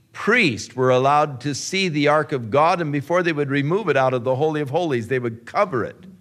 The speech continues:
with these blankets. But these men, out of curiosity, began to peer at it, and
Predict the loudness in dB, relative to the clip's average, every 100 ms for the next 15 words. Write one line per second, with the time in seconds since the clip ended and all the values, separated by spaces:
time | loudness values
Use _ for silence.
0 | _ _ _ _ _ -2 0 2 0 -2
1 | 0 2 0 -6 -12 -14 -20 -20 _ _
2 | _ _ _ _ _ _ _ _ _ _
3 | _ _ _ -6 -2 0 0 2 2 4
4 | 4 2 -2 -2 2 4 4 2 0 -4
5 | -2 0 0 0 -6 -10 -6 -2 2 4
6 | 4 2 -2 -16 -20 _ _ _ 0 2
7 | 0 -4